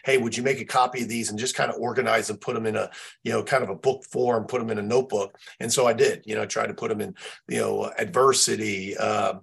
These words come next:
staying consistent, you know, being at your best, and try to kind of main idea theme wise, put 'em in some type of table of contents.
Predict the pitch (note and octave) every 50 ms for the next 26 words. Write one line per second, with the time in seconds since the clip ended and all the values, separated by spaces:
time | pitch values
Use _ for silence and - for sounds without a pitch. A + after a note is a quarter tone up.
0 | _ _ _ - - - - C3+ C3 B2+ B2 A#2 - B2+ A#2 A2 - - C3+ B2+
1 | A#2 - - - A2 F#2+ F2+ - _ - G#2+ G#2+ G2+ F#2 F2 B2+ B2+ B2 B2 A#2+
2 | A#2 A2 - - A2+ F#2+ F2+ B2 A#2 A2+ A2+ G#2+ - - - - - - B2 A2+
3 | A#2 A2 G2+ - - - - - - - C#3+ C#3 C3 B2+ B2 B2+ C3 C3 B2+ B2
4 | B2+ B2 A#2 G#2+ A2+ A#2+ A#2 - - - C3+ C3+ C3 B2+ A#2+ A2 A2+ A2 A2 G#2
5 | - - - - B2+ B2 A#2 A2+ - - - - - - - - B2 A2+ - B2+
6 | B2+ - - G#2+ - - B2+ A#2 - A#2+ A#2+ A2 G#2 - - - A2+ A2+ A2 -
7 | A2+ G2+ F#2 -